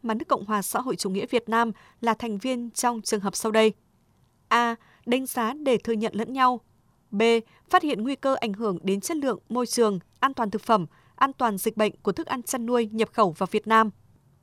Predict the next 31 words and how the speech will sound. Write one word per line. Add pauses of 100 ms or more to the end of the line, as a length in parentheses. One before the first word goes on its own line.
(500)
Điều
bốn
hai, (220)
xuất
khẩu
thức
ăn
chăn
nuôi. (500)
Một, (240)
hồ
sơ
chất
lượng
thức
ăn
chăn
nuôi
xuất
khẩu
theo
yêu
cầu
của
tổ
chức,
cá
nhân, (320)
nước
nhập
khẩu